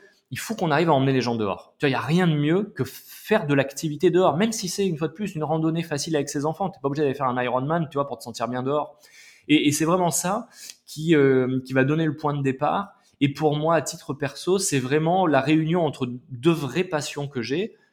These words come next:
une pour l'outdoor et une pour l'entreprise, où j'adore l'entreprise, tu vois, en,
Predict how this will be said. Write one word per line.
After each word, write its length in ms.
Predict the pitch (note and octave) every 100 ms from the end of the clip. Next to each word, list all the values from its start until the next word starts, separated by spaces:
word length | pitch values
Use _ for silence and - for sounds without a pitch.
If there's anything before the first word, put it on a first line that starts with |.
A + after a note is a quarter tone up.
| _ -
une 340 | F#3+ F3 A2
pour 240 | - C#3+
l'outdoor 560 | C#3 C3+ B2+ C#3 F3 G3 C#3
et 60 |
une 260 | B2 F3 F3+
pour 160 | C#3+
l'entreprise, 640 | C3+ C3+ - - G#2+ G2+ _
où 60 | B2
j'adore 380 | C3 D3 F#3+ D3
l'entreprise, 680 | D3 D3+ - C3+ - F3
tu 120 | - C#3
vois, 60 |
en, 240 | B2 A#2